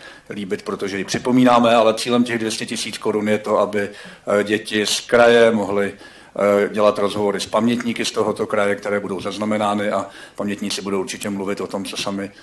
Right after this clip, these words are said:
eh, co sami zažili. Takže já tady samozřejmě respektuji ten proti-, protinávrh zastupitelů za Komunistickou stranu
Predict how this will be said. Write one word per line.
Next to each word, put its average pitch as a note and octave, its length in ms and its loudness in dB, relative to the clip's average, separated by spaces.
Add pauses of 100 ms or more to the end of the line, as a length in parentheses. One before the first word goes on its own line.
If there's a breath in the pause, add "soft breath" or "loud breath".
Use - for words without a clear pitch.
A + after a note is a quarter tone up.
(240 loud breath)
eh, G2 40 -4
co G2+ 100 -6
sami G2+ 240 -4
zažili. G2 340 -4
Takže G2+ 240 -6
já G2 120 2
tady G2 200 -4
samozřejmě G2 520 -6 (260 loud breath)
respektuji A#2 680 0
ten A2+ 220 -2
proti-, A2 460 -2 (340 loud breath)
protinávrh A2 680 2
zastupitelů G#2+ 640 -4
za G#2 120 0
Komunistickou G#2+ 640 -6
stranu G#2 420 -4